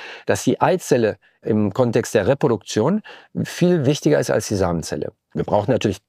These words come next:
ne, die Männer sind nach wie vor wichtig, aber die Eizelle ist viel, viel, viel, viel, äh, wichtiger in diesem, äh, Kontext. Und eine gesunde Eizelle kann auch Schäden beim Samen reparieren. Also,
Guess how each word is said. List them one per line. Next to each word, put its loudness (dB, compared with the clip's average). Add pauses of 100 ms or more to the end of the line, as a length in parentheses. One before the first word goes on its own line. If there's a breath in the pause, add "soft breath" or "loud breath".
(180)
ne, 0
die -6
Männer 0 (220)
sind 0
nach 0
wie -2
vor 2
wichtig, 0 (380 loud breath)
aber 2
die -2
Eizelle 0
ist -2
viel, -2
viel, 0
viel, -2
viel, 2
äh, 2
wichtiger 2 (340 loud breath)
in 2
diesem, 2
äh, 2
Kontext. -2 (200 loud breath)
Und 0
eine 4
gesunde 2
Eizelle 2
kann 0
auch 0
Schäden 2
beim 2
Samen 0
reparieren. 0 (180)
Also, 0